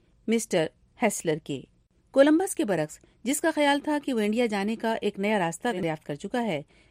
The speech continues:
ویسپوچی نے یہ محسوس کر لیا تھا کہ وہ ایک نیا بر اعظم تھا اور اس نے اپنی سمندری مہمات کی تشہیر بڑی سرگرمی سے کی۔ نقشہ نویس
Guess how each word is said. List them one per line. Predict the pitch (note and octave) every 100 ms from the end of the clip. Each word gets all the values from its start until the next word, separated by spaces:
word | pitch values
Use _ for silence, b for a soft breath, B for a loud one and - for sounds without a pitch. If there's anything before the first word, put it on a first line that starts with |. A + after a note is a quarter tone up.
| -
ویسپوچی | A3 E4 - C#4+ E4+
نے | E4+
یہ | E4 C#4+
محسوس | A#3 A3 G#3
کر | F3+
لیا | E3 D#3+ D#3
تھا | F3 A#3 C#4
کہ |
وہ | A3 A#3 D4
ایک | - B3+
نیا | G#3+ G3 B3+
بر | F3+ D#3
اعظم | D3+ E3 D4
تھا | - E3 D3 b b b b
اور | C4+
اس | D4 -
نے | D#4+
اپنی | D#4+
سمندری | D#4 C4 B3 C#4
مہمات | C#4 A#3 A3 A3 B3 -
کی | B3
تشہیر | F#3 - A3+ G#3 D#3 b b
بڑی | G#3+ B3+ D4 D#4
سرگرمی | A#3 F#3+ F#3+ F#3+
سے | - E3
کی۔ | D#3+ D3 - _ _ _ -
نقشہ | F3+ - E3+
نویس | D3+ D#3 B3